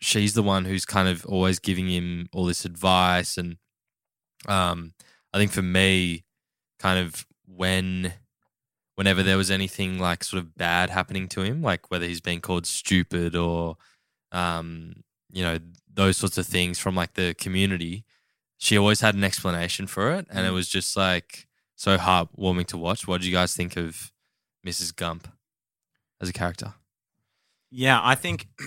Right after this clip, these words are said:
Speaker 2: <clears throat> I think, you know, she instilled in Forrest that sort of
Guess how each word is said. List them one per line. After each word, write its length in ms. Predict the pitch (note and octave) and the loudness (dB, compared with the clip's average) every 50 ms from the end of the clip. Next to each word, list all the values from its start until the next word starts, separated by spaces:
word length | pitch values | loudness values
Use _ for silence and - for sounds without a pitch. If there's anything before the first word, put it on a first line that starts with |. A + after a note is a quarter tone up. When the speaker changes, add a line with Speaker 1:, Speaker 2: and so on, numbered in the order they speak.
| C3+ - _ _ | -14 -16 _ _
Speaker 2:
<clears throat> 340 | - D#3+ D3 B2 A2+ G#2 - | 0 0 0 0 -2 -2 -2
I 80 | A#2+ A#2+ | -2 -2
think, 340 | - - C#3+ C3 B2+ - - _ _ _ | 2 2 2 2 2 -2 -8 _ _ _
you 140 | A2+ A#2+ A2 | -4 -2 0
know, 180 | G#2+ G#2 G2+ - _ _ _ | 0 0 -2 -6 _ _ _
she 560 | - - - - A#2 A2+ A#2 A2 A2 A2 - | -2 0 2 4 4 4 4 4 2 0 0
instilled 600 | - A2+ G#2+ G#2+ - - - - A2 G#2+ G#2+ G#2+ | -2 -2 0 0 -2 -2 0 2 2 2 4 2
in 240 | G#2 G2 G2+ F#2+ F2+ - _ | 2 0 0 -2 -4 -6 _
Forrest 460 | - G#2 G2+ G2 F#2 F2+ - - - - _ _ _ _ | -4 -2 0 0 0 -2 -6 -8 -10 -14 _ _ _ _
that 300 | - G2 F#2 - - - | -6 -4 -4 -6 -6 -8
sort 260 | - - - G#2+ G2+ | -8 -6 -4 -2 -4
of 180 | G2 F#2 - | -4 -4 -8